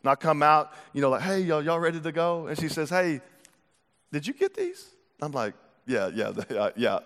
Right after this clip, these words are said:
Mm-hmm." "Why, why haven't you read 'em?" I just said, "Oh, babe, I, I've been busy, babe. Been busy."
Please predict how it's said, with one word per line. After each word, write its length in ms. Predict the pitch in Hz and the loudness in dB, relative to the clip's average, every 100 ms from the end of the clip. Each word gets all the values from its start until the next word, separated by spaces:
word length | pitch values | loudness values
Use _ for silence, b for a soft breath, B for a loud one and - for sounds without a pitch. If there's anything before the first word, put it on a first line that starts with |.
| - 135 | -10 -14
Mm-hmm." 180 | 143 170 - _ _ _ _ _ _ - b b b _ _ _ _ _ _ _ _ _ _ - _ - _ _ _ | -10 -12 -14 _ _ _ _ _ _ -20 b b b _ _ _ _ _ _ _ _ _ _ -20 _ -20 _ _ _
"Why, 180 | 98 139 - | 0 2 2
why 140 | 135 160 | 0 0
haven't 320 | 190 170 135 | 2 0 -2
you 100 | 135 | -6
read 240 | 120 165 139 | -2 -2 -2
'em?" 180 | 98 92 _ _ _ _ _ _ _ _ _ _ _ _ _ _ _ _ _ _ _ _ _ _ _ _ _ _ _ _ - | -8 -16 _ _ _ _ _ _ _ _ _ _ _ _ _ _ _ _ _ _ _ _ _ _ _ _ _ _ _ _ -12
I 80 | 110 | -10
just 160 | 101 | -8
said, 240 | 104 92 87 - _ _ _ - | -6 -6 -8 -18 _ _ _ -14
"Oh, 200 | 90 90 | -14 -12
babe, 160 | 85 - | -14 -14
I, 100 | - 104 90 92 | -12 -12 -12 -12
I've 100 | 95 | -12
been 140 | 90 | -14
busy, 360 | 92 110 98 90 | -8 -6 -8 -14
babe. 340 | 87 95 90 - _ | -16 -14 -16 -20 _
Been 160 | - - | -20 -18
busy." 500 | - 120 113 - 98 | -10 -8 -8 -12 -20